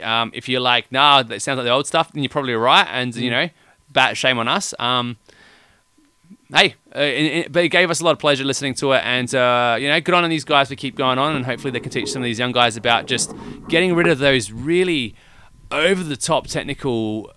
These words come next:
Speaker 1: uh, studio sounds, you know. I'd like to see, uh, some, some bands, not Suicide Silence, <laughs>
Speaker 2: Yeah.
Speaker 1: but maybe guys like Legion and take a leaf out of these guys' book and go more to something like this and less to the, uh, you know, Bloodshot Dawn style, which is just like,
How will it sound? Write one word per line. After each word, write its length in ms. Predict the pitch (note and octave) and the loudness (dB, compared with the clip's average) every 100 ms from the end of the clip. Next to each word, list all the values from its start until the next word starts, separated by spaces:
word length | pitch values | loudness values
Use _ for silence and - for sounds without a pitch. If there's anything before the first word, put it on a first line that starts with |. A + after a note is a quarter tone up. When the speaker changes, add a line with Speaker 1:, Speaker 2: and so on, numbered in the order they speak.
| - - | -20 -14
Speaker 1:
uh, 680 | - A#2 A2+ G#2+ G#2+ G#2 | -6 -2 0 0 0 0
studio 420 | - - C3+ B2+ | -4 -2 0 0
sounds, 460 | A2+ G#2+ F2+ E2+ F#2+ | 0 -2 -6 -8 -12
you 60 | G2 | -8
know. 220 | G#2 A#2+ | -6 -2
I'd 120 | C#3+ | 0
like 200 | D3 D3 | 2 0
to 100 | - | 0
see, 340 | D#3 C3 A#2+ - _ - _ - - | -4 -2 -4 -8 _ -20 _ -20 -6
uh, 140 | A#2+ | -2
some, 260 | A2+ C3 A2+ | 0 -2 -4
some 180 | - A2 | -4 -2
bands, 300 | B2 A#2 - | 0 0 -2
not 140 | - A#3 | -2 -2
Suicide 320 | A#3 G#3+ F3 | 2 4 6
Silence, 460 | E3 D3 G3 G#3 - | 6 6 6 0 -2
<laughs> 20 | |
Speaker 2:
Yeah. 680 | E3+ G#3+ - A#3 B2+ A2+ G#2 | 4 6 8 6 4 -2 -4
Speaker 1:
but 100 | - | -2
maybe 160 | F3+ F3+ | 4 4
guys 200 | F#3 F3 | 6 4
like 100 | D3 | 4
Legion 360 | D3+ C#3 C3+ C3+ | 0 0 2 0
and 120 | A#2 | -2
take 180 | C#3 C3 | -4 -4
a 40 | |
leaf 280 | B2 B2 B2 | -2 0 2
out 80 | B2+ | 0
of 60 | A2+ | 0
these 120 | G#2 | 0
guys' 240 | A#2 G#2+ | 0 0
book 220 | - A2 | -4 -6
and 160 | G#2+ A2 | -6 -6
go 180 | B2+ B2+ | -4 -4
more 260 | A#2+ C3+ C#3+ | -2 -4 -4
to 120 | C3 | -6
something 280 | - G#2+ G#2+ | -8 -8 -8
like 240 | G#2+ G2 | -10 -6
this 300 | G#2 F#2 - - - | -6 -6 -10 -20 -10
and 160 | G2+ G#2+ | -8 -6
less 320 | G#2+ G#2+ - - | -6 -6 -8 -6
to 200 | G#2 G2 | -4 -4
the, 340 | F#2+ F#2+ F#2 F#2 | -4 -4 -2 -2
uh, 300 | F#2 F2+ F2+ | -2 -2 -4
you 180 | F#2+ | -8
know, 160 | F#2 F2 F2+ | -10 -12 -10
Bloodshot 380 | A2+ G#2 - F2+ | -6 -4 -6 -10
Dawn 260 | G2 G2 F#2 | -10 -10 -10
style, 400 | - F#2 F2+ F2 | -6 -2 -2 -4
which 180 | F2+ G2 | -8 -10
is 160 | - | -12
just 220 | F#2 - | -12 -10
like, 200 | F2+ F2 | -8 -8